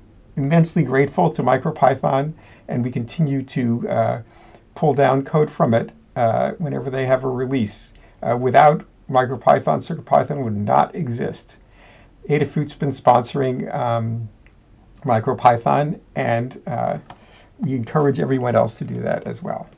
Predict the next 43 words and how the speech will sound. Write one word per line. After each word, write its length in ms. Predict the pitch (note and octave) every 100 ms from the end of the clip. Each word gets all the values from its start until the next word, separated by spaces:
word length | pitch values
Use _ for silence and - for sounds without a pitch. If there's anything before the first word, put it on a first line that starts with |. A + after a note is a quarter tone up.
| _
Thank 240 | - C#3+ -
you. 180 | - D#3+ _ _ _ _ _ _ - _ -
Uh, 460 | F3+ B2+ B2 B2 - - _ - - _ _ - _
finally, 640 | - D#3 F3+ G3 F3+ E3+
uh, 360 | - B2+ B2+ C3+
this 200 | C#3+ -
week, 300 | C#3+ C#3+ - _ _ _ -
Naomi 400 | C3+ D#3+ E3+ E3
Cedar, 400 | - E3 E3+ F#3
who 120 | F3+
gave 220 | D3 C#3+
the 80 | B2
keynote, 640 | - - F#3 D3+ D#3+ G#3 - _ _ -
a 120 | D3+
keynote 500 | - D3 C#3 C3+ -
at 200 | C3+ A#2+
the 80 | C#3
recent 340 | C#3+ - C3
PyCon 640 | - C#3 C3+ C#3+ B2 B2+ C4+
U 180 | D#3 C3+
S, 380 | B2 C3+ - - _ - - -
uh, 600 | - C3 B2+ B2 B2 C3 -
her 180 | D3+
keynote 420 | - - D#3 D#3 E3
is 140 | A#2+
available. 600 | A#2+ C#3 E3 F#3 G#3+ G#3+
You 120 | C3
can 140 | - -
see 220 | - D3
it 100 | C#3
on 200 | B2 B2+
YouTube, 480 | D#3 - G3 E3+ -
and 100 | C3
the 60 |
text 400 | B2+ - D#3+ -
of 140 | C#3+ C3+
the 60 |
talk 300 | - D3 -
is 80 | C#3
online. 520 | C#3 C#3 C3+ C#3 D3
There 160 | B2 A#2
are 60 |
links 500 | C3 D#3 E3 - -